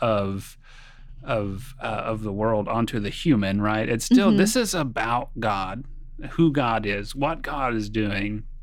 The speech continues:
Speaker 2: Mm-hmm.
Speaker 1: God's grace at work, but it's, it, it's God inviting us into the, into the process, into the journey, rather
Speaker 2: Yeah.
Speaker 1: than saying, "You're on this journey and you have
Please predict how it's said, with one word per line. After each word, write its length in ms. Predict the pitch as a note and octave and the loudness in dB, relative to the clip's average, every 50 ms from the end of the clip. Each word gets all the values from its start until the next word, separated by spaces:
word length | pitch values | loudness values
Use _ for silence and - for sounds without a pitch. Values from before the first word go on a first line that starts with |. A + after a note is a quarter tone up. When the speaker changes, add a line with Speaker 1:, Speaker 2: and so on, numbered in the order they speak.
| - - - - - - - - - | -12 -12 -12 -12 -12 -12 -8 -2 4
Speaker 2:
Mm-hmm. 240 | A3+ A3+ F#3 F3 C#3 | 4 6 6 6 4
Speaker 1:
God's 300 | B2+ C#3 D#3 D3+ B2+ - | 4 4 4 2 0 -2
grace 420 | - - A#2+ A#2+ B2+ C3+ - - | -4 -2 0 2 2 2 2 0
at 100 | A#2+ - A2+ | -2 -2 -2
work, 480 | G#2+ A2 B2+ B2 G#2+ A2 - - - - - - - - - - - - - - - | 0 2 2 2 2 0 -4 -8 -12 -12 -12 -12 -12 -12 -12 -12 -12 -12 -10 -6 -2
but 160 | C3+ C3+ B2+ | 0 0 2
it's, 260 | B2+ B2+ - - - - - - - - - - | 2 0 -2 -4 -10 -10 -12 -12 -12 -10 -6 -6
it, 120 | C3+ B2+ - - - B2+ B2 B2+ - - - | -6 -6 -6 -8 -8 -8 -8 -8 -8 -10 -6
it's 240 | - C3 A#2+ - - | -6 -6 -6 -6 -6
God 320 | - - B2+ C3 C3 B2 | -2 0 0 0 0 0
inviting 640 | A#2+ A2+ A2 G#2 - - G#2+ A2 A2+ A2+ A2 G#2+ G2+ | 0 0 0 0 -2 -4 -4 -4 -2 -2 -2 -2 -2
us 420 | G2 G2+ - - - - - - - - | -4 -6 -6 -8 -8 -10 -10 -12 -10 -8
into 380 | - B2 A2 G#2+ G2+ - B2+ | -4 -2 -2 -2 -2 -4 -6
the, 300 | A2 G#2 G2 G2 F#2+ - - - - - - - - - - - - | -6 -6 -6 -6 -8 -8 -10 -14 -14 -14 -14 -14 -14 -14 -14 -10 -4
into 280 | B2+ B2+ B2+ - - A2+ | 0 0 0 0 0 -2
the 280 | G#2+ G2+ G2 G2 G2+ - - - - - - - - - | -4 -4 -4 -6 -8 -10 -12 -16 -16 -16 -16 -16 -14 -10
process, 440 | - - A2 G#2 - - A2+ - - - | -6 -6 -6 -6 -6 -10 -10 -10 -6 -2
into 220 | C3+ C3+ C3 B2+ | 2 2 2 2
the 120 | G#2+ G#2 G2 | 2 -2 -4
journey, 500 | F#2+ F#2 G2 G2 F#2+ F#2+ F#2+ F#2+ G2 G#2 | -6 -6 -6 -6 -4 -6 -6 -6 -6 -4
rather 240 | A2+ G#2+ A2 - | -2 0 2 4
Speaker 2:
Yeah. 120 | F#3+ F#3 F3+ | 4 4 4
Speaker 1:
than 80 | E3 - | 4 2
saying, 200 | A#2 G#2+ G2+ G#2 | 2 2 2 2
"You're 160 | G#2 G#2+ A#2+ | 0 0 0
on 120 | G#2+ G#2+ G2+ | 0 -2 -2
this 140 | G2 G#2 - | -4 -6 -8
journey 380 | - A2 A2 C#3 C3 G2+ G#2 - - - - - - | -8 -8 -6 -6 -6 -6 -6 -8 -12 -20 -18 -8 -2
and 160 | C#3 A#2 G#2 G#2 | 2 4 4 4
you 80 | G#2 | 4
have 380 | G2+ B2 G#2+ G2 G2 - - - | 2 0 -2 -4 -6 -8 -14 -16